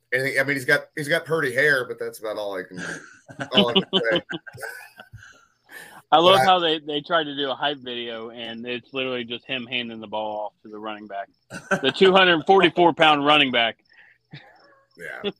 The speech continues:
Speaker 1: I mean, we'll see what he's got to offer when he gets out there. I mean, I'm not expecting much from him, but
Speaker 2: Yeah.
Speaker 1: we'll s-, I mean, I feel like we're gonna see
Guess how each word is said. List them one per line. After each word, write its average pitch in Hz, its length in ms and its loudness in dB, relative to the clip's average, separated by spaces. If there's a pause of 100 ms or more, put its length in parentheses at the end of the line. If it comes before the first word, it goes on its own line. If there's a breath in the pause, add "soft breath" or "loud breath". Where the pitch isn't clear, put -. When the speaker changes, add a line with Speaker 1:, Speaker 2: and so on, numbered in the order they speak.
(340)
Speaker 1:
I 135 100 -2
mean, 160 180 2
we'll 214 140 0
see 190 240 -2
what 170 140 -2
he's 147 160 0
got 131 280 0
to 123 80 -6
offer 110 400 -4
when 104 140 -8
he 98 580 -14
gets 113 200 -6
out 104 200 -4
there. 101 140 -2
I 101 40 -4
mean, 98 180 -6
I'm 98 120 -6
not 98 200 -8
expecting 90 720 -12 (680)
much 110 300 -6
from 110 200 -6
him, 110 200 -12 (1160)
but 92 200 -4
Speaker 2:
Yeah. 104 40 -12 (960)
Speaker 1:
we'll 120 140 -8
s-, 117 180 -6
I 127 80 2
mean, 135 140 2
I 135 80 2
feel 147 160 -2
like 123 160 2
we're 117 180 -4
gonna 107 120 -6
see 107 380 -10